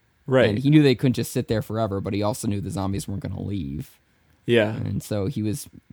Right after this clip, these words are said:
Speaker 2: making a plan, but then Morgan showed up and took care of
Speaker 1: Right.
Speaker 2: them all.
Speaker 1: Right, yeah.
Speaker 2: So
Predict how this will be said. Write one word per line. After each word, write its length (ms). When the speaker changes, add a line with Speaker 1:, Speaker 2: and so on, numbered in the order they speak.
Speaker 2:
making 420
a 60
plan, 340
but 120
then 120
Morgan 420
showed 280
up 240
and 340
took 160
care 220
of 60
Speaker 1:
Right. 120
Speaker 2:
them 140
all. 100
Speaker 1:
Right, 260
yeah. 300
Speaker 2:
So 500